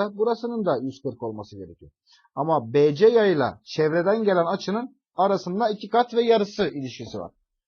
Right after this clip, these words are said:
Yüz kırk ise B C yayını yüz kırk derece olarak buldum. Buradaki çemberdeki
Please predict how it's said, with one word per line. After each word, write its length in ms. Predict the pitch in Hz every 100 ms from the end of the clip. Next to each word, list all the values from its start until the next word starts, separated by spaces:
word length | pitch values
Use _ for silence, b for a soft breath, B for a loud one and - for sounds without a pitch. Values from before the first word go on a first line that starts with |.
| -
Yüz 260 | 220 220 -
kırk 240 | 208 -
ise 300 | 143 135 123
B 180 | 147 147
C 120 | 143
yayını 240 | 131 117
yüz 140 | 135 135
kırk 200 | 160 143
derece 260 | 127 117
olarak 280 | 113 104 107
buldum. 380 | 175 156 220 220 _ _ 180
Buradaki 600 | 196 147 135 175 190 _ _ _
çemberdeki 920 | - 170 170 175 170 156 139 180 196